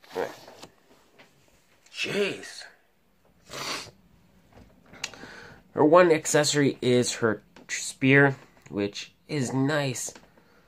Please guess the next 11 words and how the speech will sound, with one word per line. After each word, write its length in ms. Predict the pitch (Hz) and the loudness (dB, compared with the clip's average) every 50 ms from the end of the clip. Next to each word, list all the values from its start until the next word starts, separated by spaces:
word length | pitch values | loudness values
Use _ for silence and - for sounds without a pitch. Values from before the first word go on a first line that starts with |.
| _ _ _ _ _ _ _ | _ _ _ _ _ _ _
Great. 340 | - - 123 139 156 - - - - _ - - | -6 0 4 6 4 4 4 -2 -20 _ -16 -12
Can, 120 | - 82 | -12 -12
can 180 | - - - 110 | -12 -10 -12 -8
you 60 | 107 | -6
guys 180 | 113 104 101 | -6 -6 -6
see 140 | - - 104 | -6 -4 -2
that? 220 | 104 117 117 - - _ _ _ _ _ _ _ _ _ - _ _ _ - - _ _ _ _ _ _ _ _ _ _ _ _ _ _ _ _ _ _ _ _ _ _ _ _ _ - - _ - | 0 0 -2 -2 -6 _ _ _ _ _ _ _ _ _ -20 _ _ _ -20 -20 _ _ _ _ _ _ _ _ _ _ _ _ _ _ _ _ _ _ _ _ _ _ _ _ _ -20 -20 _ -18
Can 80 | - | -18
you 60 | - | -16
see 100 | - - - | -16 -14 -16
that? 80 | - | -16